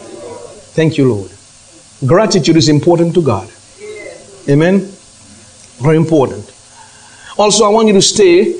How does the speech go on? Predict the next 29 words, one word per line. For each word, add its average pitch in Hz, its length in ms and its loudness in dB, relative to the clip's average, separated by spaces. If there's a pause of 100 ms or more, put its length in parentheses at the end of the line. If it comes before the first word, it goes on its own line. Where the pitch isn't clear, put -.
(200)
in 170 140 2
a 151 40 2
posture 180 500 0
of 139 120 0
gratitude 160 460 2
to 165 80 0
your 151 120 4
family 165 340 -2
and 160 120 0
friends. 127 440 -8 (920)
Amen? 190 380 2 (480)
Simple 294 360 2
things 226 280 2
like, 165 320 2
from - 1080 -6
a 180 100 0
gratitude, 214 640 2
from, 190 300 -2
from 180 300 0 (160)
a 170 60 -10
gratitude 202 580 2
of, 147 320 0
uh, 160 40 4
uh, - 20 4
uh, 151 560 2
uh, 143 60 4 (100)
journaling 175 800 2
for - 180 -2
yourself, 208 720 0